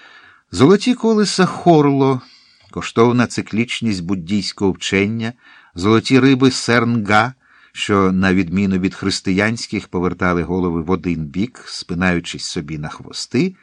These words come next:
мали допомогти всім живим істотам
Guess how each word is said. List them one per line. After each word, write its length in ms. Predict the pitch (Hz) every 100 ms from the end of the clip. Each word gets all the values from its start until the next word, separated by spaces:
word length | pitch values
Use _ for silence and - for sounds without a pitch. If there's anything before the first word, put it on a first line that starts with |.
| _ _ - -
мали 300 | 101 110 110
допомогти 640 | 98 95 104 95 - 117
всім 380 | 98 - 113 113
живим 360 | 95 101 110 104
істотам 560 | 92 - 143 147 139